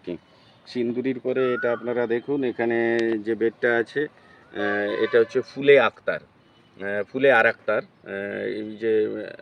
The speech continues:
আনারগুলি আছে, এগুলি কিন্তু খুব সুন্দর, খেতেও খুব সুস্বাদু এবং ভেতরটা কিন্তু একদমই লাল এবং এদের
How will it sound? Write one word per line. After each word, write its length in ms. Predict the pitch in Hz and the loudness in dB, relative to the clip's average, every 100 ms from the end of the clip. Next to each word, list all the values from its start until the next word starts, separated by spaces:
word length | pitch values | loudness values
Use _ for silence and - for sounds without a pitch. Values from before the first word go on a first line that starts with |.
| - - - | -20 -20 -8
আনারগুলি 560 | 104 110 107 104 110 107 | -2 -2 -2 -4 0 0
আছে, 380 | 104 - 131 | 0 0 2
এগুলি 420 | 113 107 107 107 101 - - _ - | 2 0 -2 -2 -4 -12 -20 _ -4
কিন্তু 220 | 110 110 | -2 -4
খুব 180 | - 107 | -6 -8
সুন্দর, 420 | - 110 113 135 | -4 0 2 0
খেতেও 360 | - 101 - 117 | 0 0 2 2
খুব 200 | 110 113 | 2 -4
সুস্বাদু 580 | - 110 - 113 113 131 | -4 -6 -2 0 4 4
এবং 300 | 107 107 104 | 4 4 2
ভেতরটা 500 | 90 - 131 123 127 | 0 0 0 2 2
কিন্তু 340 | 120 120 117 | 2 -2 -2
একদমই 580 | 139 120 101 104 113 120 | -2 -2 -4 -4 -2 0
লাল 380 | 104 101 123 139 | 0 2 0 -2
এবং 300 | 104 107 110 | -4 -4 -4
এদের 240 | 104 120 | -2 -4